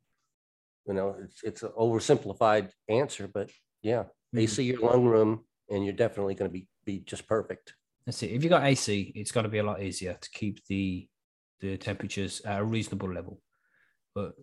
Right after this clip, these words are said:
Speaker 2: many of us don't have those privileges. So th-, there's
Speaker 1: Sure.
Speaker 2: other ways you can do it as well. You know, just having good extraction. If you're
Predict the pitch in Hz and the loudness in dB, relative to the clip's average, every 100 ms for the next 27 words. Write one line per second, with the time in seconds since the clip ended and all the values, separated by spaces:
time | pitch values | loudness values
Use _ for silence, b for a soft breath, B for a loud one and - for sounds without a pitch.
0 | _ _ - 104 131 156 151 143 - 143 | _ _ -12 0 4 6 6 4 4 4
1 | 117 113 131 120 117 120 - 123 107 92 | 4 0 -2 0 0 0 -2 -2 -2 -6
2 | 90 - 117 117 131 139 - - 147 131 | -8 -6 -4 -4 0 0 0 0 2 4
3 | 131 127 123 127 123 123 120 104 _ - | 4 2 2 -2 0 0 0 -4 _ -10
4 | 110 104 113 95 92 - - 107 107 107 | -6 0 0 0 -4 -12 -8 -4 -2 -2
5 | 120 - 123 120 113 104 127 123 120 107 | -2 0 0 0 -2 -6 -4 0 0 0
6 | - 117 104 123 139 _ _ _ _ _ | -2 -2 -2 -4 -4 _ _ _ _ _
7 | _ _ _ 107 113 110 104 101 | _ _ _ -8 -2 0 0 -2